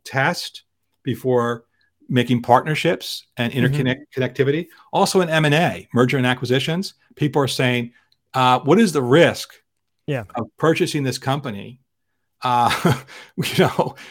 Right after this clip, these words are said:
Speaker 1: y-, you know, are, are they secure? Are they sanitized? And there's so many examples. Uh, a great example was, was, um, uh, was, uh, the Sheraton Starwood Preferred. Uh,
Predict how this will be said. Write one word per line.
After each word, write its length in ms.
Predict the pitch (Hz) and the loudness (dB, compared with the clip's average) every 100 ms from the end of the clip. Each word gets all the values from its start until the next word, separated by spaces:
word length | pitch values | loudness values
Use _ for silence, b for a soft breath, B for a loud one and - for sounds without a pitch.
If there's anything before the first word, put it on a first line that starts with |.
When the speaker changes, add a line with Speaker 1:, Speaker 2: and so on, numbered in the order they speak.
| B | B
Speaker 1:
y-, 80 | 170 | -4
you 200 | 170 147 | -2 -2
know, 180 | 139 123 | 0 2
are, 180 | 127 135 | 2 2
are 140 | 123 139 | 4 4
they 220 | 151 156 | 2 0
secure? 540 | 135 156 - 147 151 139 | -2 -6 -2 2 2 2
Are 80 | 123 | 0
they 80 | |
sanitized? 720 | 120 120 117 147 147 156 170 - b b | -2 -2 -4 -4 -6 -6 -8 -12 b b
And 100 | 156 | -2
there's 160 | 147 | -2
so 340 | - - 190 214 | -4 -4 0 2
many 160 | 233 | 2
examples. 720 | 165 131 131 170 - - - - | 0 0 -2 -2 -6 -10 -12 -8
Uh, 180 | 127 - | -8 -8
a 60 | 131 | -4
great 200 | 151 190 | 2 2
example 460 | 160 160 135 135 | 2 -4 -4 -6
was, 320 | 131 120 120 - | -6 -6 -8 -6
was, 380 | 123 120 107 - | -6 -6 -10 -12
um, 320 | 113 107 107 _ _ _ _ _ _ | -10 -10 -14 _ _ _ _ _ _
uh, 500 | 113 113 110 107 110 113 - | -16 -14 -12 -10 -12 -12 -12
was, 340 | 120 113 104 - | -8 -6 -8 -10
uh, 220 | 110 - - | -12 -14 -12
the 100 | 123 | -6
Sheraton 760 | - 143 135 139 - 123 117 113 | -2 2 2 2 0 -2 -2 -6
Starwood 460 | - - 127 123 113 | -8 -2 0 0 -4
Preferred. 560 | 113 - 139 120 107 _ _ _ _ _ 120 | -6 -2 0 -2 -6 _ _ _ _ _ -18
Uh, 440 | 110 107 110 - | -16 -14 -14 -14